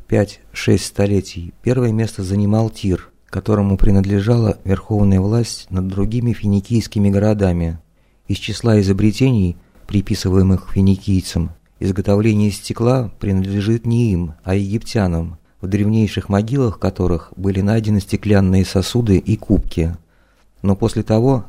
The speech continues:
как это искусство перешло из Египта к финикийцам, заводы Сидона и Сарепты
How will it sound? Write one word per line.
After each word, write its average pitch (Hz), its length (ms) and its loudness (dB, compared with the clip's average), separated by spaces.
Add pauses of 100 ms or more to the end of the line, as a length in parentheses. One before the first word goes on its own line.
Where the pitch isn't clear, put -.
как - 280 -4
это 104 240 -2
искусство 95 480 -2
перешло 95 460 -2
из 87 120 0
Египта 95 640 -2
к - 60 -20
финикийцам, 98 800 -2 (320)
заводы 101 480 0
Сидона 104 680 0
и 95 60 -8
Сарепты 101 760 -2